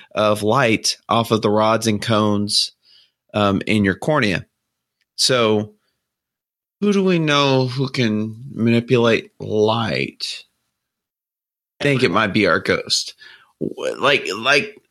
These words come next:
our ghost manipulates light very frequently within game. What if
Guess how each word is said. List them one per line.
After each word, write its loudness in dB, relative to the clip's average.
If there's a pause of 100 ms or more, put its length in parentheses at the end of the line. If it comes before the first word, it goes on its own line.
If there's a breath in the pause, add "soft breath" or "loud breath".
(300)
our 0
ghost -2
manipulates 0
light 0 (1700 soft breath)
very 4
frequently 0
within 0
game. -2
What -2
if -2